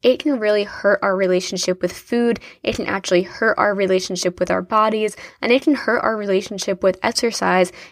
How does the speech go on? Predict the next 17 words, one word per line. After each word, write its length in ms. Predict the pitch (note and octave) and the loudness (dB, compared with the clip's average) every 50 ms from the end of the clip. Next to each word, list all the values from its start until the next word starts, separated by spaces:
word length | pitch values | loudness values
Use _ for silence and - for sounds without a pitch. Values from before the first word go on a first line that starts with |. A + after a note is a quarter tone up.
| _ _ - | _ _ 4
if 220 | B3+ C4+ C4 - | 4 4 4 4
we 100 | C4+ B3 | 4 4
are 100 | A#3 A3 | 4 4
using 460 | G#3 G3 F#3+ F#3+ G3+ - A#3 A#3 B3 | 2 2 0 0 0 0 0 0 0
it 140 | B3 A#3 - - | -2 -2 -2 -4
in 160 | G3+ G3+ G3+ | -4 -2 0
a 80 | G3 | 0
way 300 | F#3 F#3+ F#3 F#3 G3+ A3 | 0 2 2 2 2 2
just 340 | F#3+ F3+ - G3 G3 - - | 2 2 0 0 0 -2 -4
to 160 | - - A3 | -4 -4 -4
combat 680 | F#3+ - - - - - G3 F#3+ F#3+ F#3+ F#3 F#3 G3 - | -4 -6 -8 -10 -6 -2 0 0 2 2 0 -2 -2 -2
the 80 | - F#3+ | -4 -2
blood 240 | - F#3+ F3+ F3 F3 | 0 2 2 2 0
sugars 400 | - - F3 F3 F3 F3+ F3+ - | -2 -4 -2 0 0 0 0 0
as 300 | - F#3+ F3 F3 F3 - | 0 2 2 0 0 0
they 140 | - E3+ F3 | 0 0 0
come. 400 | F3 - - - - - A3+ | 0 0 -2 -2 -2 -4 -10